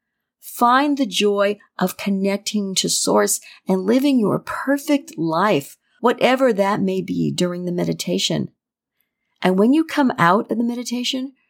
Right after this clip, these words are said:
realize what the fears are and work on them, either alone, with a friend, a minister, a life coach, a therapist, or do what works best for you.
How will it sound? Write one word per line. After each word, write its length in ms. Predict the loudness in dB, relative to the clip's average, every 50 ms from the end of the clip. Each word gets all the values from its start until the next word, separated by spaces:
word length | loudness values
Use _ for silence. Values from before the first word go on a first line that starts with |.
| _ _ _ _ _ _ -2
realize 580 | 2 4 4 4 2 2 2 2 2 0 0 -2
what 220 | -2 -2 0 0
the 100 | -2 -2
fears 600 | -2 -4 -6 -4 -4 -2 -2 -4 -4 -6 -8 _ _ -4
are 540 | -2 0 2 2 2 2 0 0 -2 -4 -12 _ _ _ _ _
and 260 | -2 -2 0 0 0 2
work 340 | 2 2 2 2 2 2
on 240 | 2 4 4 2 0
them, 240 | -2 -6 -6 -8 -10 _ _ _ _ _ _
either 380 | -2 0 0 2 2 2 2 2
alone, 760 | 2 2 0 2 2 2 4 4 2 0 -4 -6 -6 -6 -8 -6
with 260 | -4 -2 -2 -2 0 0
a 80 | -4
friend, 920 | -4 -4 -16 -20 -20 -18 -8 -4 -2 0 0 0 -2 -4 -6 -6 -2 0 0
a 80 | 0
minister, 720 | 2 2 2 2 0 0 -4 -6 -4 -2 -2 0 0 -2 -2
a 60 | -2 -2
life 420 | 0 2 2 2 2 0 -4 -10
coach, 340 | -6 -2 -2 -2 -2 -2 -2
a 100 | -4 -4
therapist, 720 | -2 2 2 4 4 4 2 0 0 -2 -2 -2 -2 -2
or 100 | -4 -2 0
do 180 | -2 -2 0
what 180 | -2 -2 -4 -4
works 220 | -6 -6 -6 -6
best 300 | -4 -4 -4 -4 -4 -6
for 80 | -6 -6
you. 440 | -6 -6 -4 -4 -2 -2 -4 -6